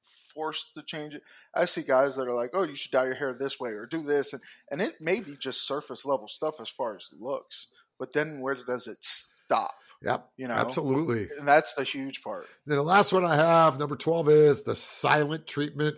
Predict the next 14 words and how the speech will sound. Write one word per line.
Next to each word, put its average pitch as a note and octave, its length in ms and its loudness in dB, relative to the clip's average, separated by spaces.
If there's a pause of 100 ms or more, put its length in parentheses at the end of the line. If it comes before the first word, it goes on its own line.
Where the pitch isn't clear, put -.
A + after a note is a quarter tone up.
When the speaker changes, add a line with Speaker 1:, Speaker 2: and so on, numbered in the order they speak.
Speaker 2:
or C3 540 2 (640)
they A#2+ 120 2
keep C3 240 0
interrupting F2+ 580 -2
you. - 280 -20 (100)
They A2 100 2
don't C3 240 6
let C3 180 2
you D3 160 2
talk. G2 380 0
They A#2 80 4
don't B2+ 160 4
let B2+ 200 2
that. A2 200 4